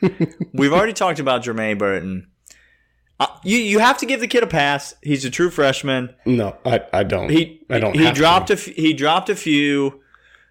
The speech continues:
Speaker 2: He had a great touchdown catch, though, uh, in traffic. Was a really great throw, by the way, Stetson
Speaker 1: It
Speaker 2: Bennett.
Speaker 1: was.
Speaker 2: And, uh, a great catch by Jermaine Burton.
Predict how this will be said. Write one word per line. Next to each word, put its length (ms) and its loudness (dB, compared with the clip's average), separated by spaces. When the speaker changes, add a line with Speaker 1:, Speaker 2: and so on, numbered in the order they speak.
Speaker 2:
He 160 -2
had 280 2
a 60 0
great 320 2
touchdown 500 0
catch, 640 -4
though, 540 0
uh, 180 0
in 200 2
traffic. 680 -2
Was 200 -4
a 40 -6
really 360 0
great 300 2
throw, 340 2
by 200 2
the 120 -2
way, 480 -2
Stetson 460 -4
Speaker 1:
It 40 -8
Speaker 2:
Bennett. 260 -2
Speaker 1:
was. 340 -8
Speaker 2:
And, 680 -4
uh, 240 0
a 60 -4
great 240 2
catch 260 0
by 140 0
Jermaine 380 -6
Burton. 480 -2